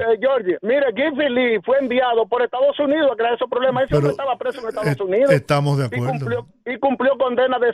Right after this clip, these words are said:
Speaker 1: cinco años.
Speaker 2: Pero es lo
Speaker 1: ¿Y
Speaker 2: que
Speaker 1: por
Speaker 2: te
Speaker 1: qué no,
Speaker 2: digo.
Speaker 1: por qué no lo dejaron allá y lo mandaron para allá a crear esos problemas? Porque ellos viven del caos, ¿usted entiende?
Speaker 2: Bueno.
Speaker 1: Bueno, eh, independientemente de todo, yo estoy opuesto a la intervención, eh,
Speaker 2: No, ese es tu
Speaker 1: de
Speaker 2: derecho
Speaker 1: cualquier
Speaker 2: y,
Speaker 1: país
Speaker 2: y lo,
Speaker 1: contra ti.
Speaker 2: y yo lo respeto. Yo sí creo
Speaker 1: Gracias.
Speaker 2: que es obligatorio.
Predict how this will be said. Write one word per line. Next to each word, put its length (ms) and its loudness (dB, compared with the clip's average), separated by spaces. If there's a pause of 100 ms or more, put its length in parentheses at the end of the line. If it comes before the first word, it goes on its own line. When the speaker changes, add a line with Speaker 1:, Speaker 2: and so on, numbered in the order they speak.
Speaker 1:
cinco 400 2
años. 320 2
Speaker 2:
Pero 160 0
es 80 2
lo 100 0
Speaker 1:
¿Y 40 -2
Speaker 2:
que 60 -2
Speaker 1:
por 100 -2
Speaker 2:
te 100 2
Speaker 1:
qué 140 2
no, 80 2
Speaker 2:
digo. 200 0 (160)
Speaker 1:
por 140 -8
qué 100 0
no 120 2
lo 60 0
dejaron 340 2
allá 180 4
y 40 -2
lo 80 2
mandaron 320 0
para 120 -2
allá 140 0
a 20 -18
crear 300 0
esos 180 -2
problemas? 400 2
Porque 200 0
ellos 140 2
viven 220 2
del 180 2
caos, 340 2
¿usted 140 2
entiende? 400 0
Speaker 2:
Bueno. 420 -8
Speaker 1:
Bueno, 360 0
eh, 160 2
independientemente 840 2
de 120 4
todo, 280 0
yo 140 0
estoy 260 0
opuesto 500 0
a 60 -4
la 80 0
intervención, 960 0
eh, 180 2
Speaker 2:
No, 100 4
ese 240 2
es 60 -2
tu 160 0
Speaker 1:
de 140 2
Speaker 2:
derecho 300 2
Speaker 1:
cualquier 180 0
Speaker 2:
y, 40 -8
Speaker 1:
país 300 -2
Speaker 2:
y 40 0
lo, 160 0
Speaker 1:
contra 180 -2
ti. 60 -4
Speaker 2:
y 40 -4
yo 120 2
lo 100 0
respeto. 580 -2 (380)
Yo 160 2
sí 180 0
creo 280 4
Speaker 1:
Gracias. 440 0
Speaker 2:
que 160 0
es 60 2
obligatorio. 1000 0